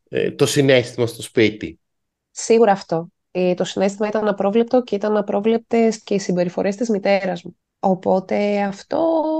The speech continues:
Speaker 2: με έχει καθορίσει. Οπότε τώρα, τώρα
Speaker 1: Ναι.
Speaker 2: νιώθω ότι μαθαίνω να προγραμματίζω και δεν πειράζει αν τα σχέδια <laughs> δεν βγουν όπως τα προγραμματίσαμε. Αλλά το,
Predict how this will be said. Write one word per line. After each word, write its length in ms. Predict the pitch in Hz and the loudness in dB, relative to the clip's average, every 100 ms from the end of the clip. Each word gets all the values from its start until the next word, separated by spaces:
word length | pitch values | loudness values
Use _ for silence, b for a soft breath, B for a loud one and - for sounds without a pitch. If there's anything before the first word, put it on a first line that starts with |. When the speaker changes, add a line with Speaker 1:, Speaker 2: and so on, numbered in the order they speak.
| 311 330 320 _ _ _ _ - | -2 -4 -8 _ _ _ _ -2
Speaker 2:
με 160 | 285 | 2
έχει 340 | 262 214 233 - | 4 4 2 -2
καθορίσει. 640 | 285 - 269 226 180 220 | -4 2 4 4 0 -4
Οπότε 300 | 214 247 262 | -4 -2 -2
τώρα, 320 | 269 277 247 196 170 - | 2 4 2 -2 -8 -4
τώρα 260 | 220 269 | 0 0
Speaker 1:
Ναι. 340 | 240 113 113 110 110 _ _ | 0 -2 -4 -6 -12 _ _
Speaker 2:
νιώθω 280 | - 165 156 | -4 -4 -4
ότι 140 | 175 175 | -8 -6
μαθαίνω 440 | 175 - 175 175 | -6 -2 0 2
να 160 | 165 170 | 0 -2
προγραμματίζω 840 | 175 170 175 175 170 180 170 175 - | -2 -2 0 0 0 0 2 0 0
και 140 | 220 | -2
δεν 140 | 214 453 | 0 0
πειράζει 600 | 320 180 160 151 156 - - | 2 4 4 2 -4 -4 -4
αν 220 | 175 160 | -2 0
τα 100 | 170 | -2
σχέδια 680 | 151 - 180 170 170 - - - - | -6 0 2 2 0 -2 -6 -12 -18
<laughs> 240 | - - | -16 -8
δεν 420 | - 180 190 180 | -2 2 4 4
βγουν 400 | 165 170 175 156 147 | 0 0 0 0 -2
όπως 300 | 180 165 165 | -4 -2 -4
τα 140 | 165 | -2
προγραμματίσαμε. 920 | 165 165 165 165 165 160 151 147 147 147 b b b | -2 0 0 0 0 -2 -4 -4 -4 -6 b b b
Αλλά 400 | 190 185 185 180 | 4 4 4 2
το, 420 | 185 180 175 165 | 4 4 4 2